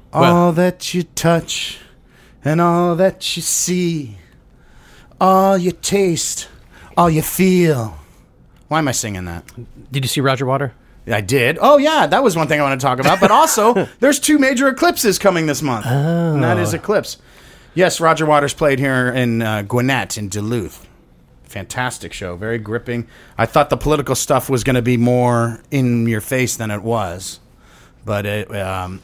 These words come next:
Speaker 1: it was pretty spot on. A lot of it was using the man's words, own words, and how can you complain about that if someone's quoting someone's, you know, they didn't seem to be lifted out of context too much.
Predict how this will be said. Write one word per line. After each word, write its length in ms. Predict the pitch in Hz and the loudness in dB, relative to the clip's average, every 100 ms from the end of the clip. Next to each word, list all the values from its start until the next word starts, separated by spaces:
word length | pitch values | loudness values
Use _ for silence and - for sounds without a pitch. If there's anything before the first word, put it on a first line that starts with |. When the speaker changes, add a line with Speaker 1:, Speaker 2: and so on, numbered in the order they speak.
| _ - | _ -14
Speaker 1:
it 140 | 151 | -8
was 100 | 226 | -8
pretty 160 | - - | -4 -4
spot 260 | - 113 98 | -4 -4 -2
on. 160 | 101 | -2
A 40 | 131 | -2
lot 180 | 127 175 | -2 -2
of 80 | |
it 80 | 143 | -2
was 220 | 139 120 | -2 -2
using 540 | 127 127 127 120 123 - | -2 -2 -2 -4 -4 -10
the 160 | 127 | -6
man's 400 | 117 117 117 110 - - | -4 -4 -4 -8 -12 -12
words, 480 | 113 120 120 - - - - _ - | -2 0 0 -2 -12 -20 -20 _ -6
own 220 | 131 123 | -2 0
words, 360 | 117 127 120 110 | -2 -2 -4 -6
and 140 | 107 - - | -10 -14 -8
how 100 | - | -4
can 140 | 127 131 | -2 -2
you 60 | |
complain 280 | 110 107 120 | -4 -4 -4
about 200 | 104 92 | -4 -6
that 180 | 117 95 | -6 -6
if 80 | 85 | -8
someone's 200 | 92 87 | -12 -12
quoting 380 | - 98 92 92 | -6 -6 -6 -10
someone's, 400 | 92 90 85 - - _ - _ _ _ _ _ - | -12 -14 -16 -20 -20 _ -20 _ _ _ _ _ -10
you 80 | |
know, 120 | 95 101 | -6 -4
they 80 | |
didn't 180 | 104 120 | -2 -2
seem 160 | - 104 | -4 -6
to 60 | |
be 100 | 101 | -4
lifted 300 | 98 98 - | -4 -4 -4
out 100 | 98 | -4
of 100 | 90 | -4
context 540 | - 95 98 107 101 - | -8 -8 -8 -8 -10 -10
too 80 | 104 | -8
much. 320 | 101 87 | -6 -8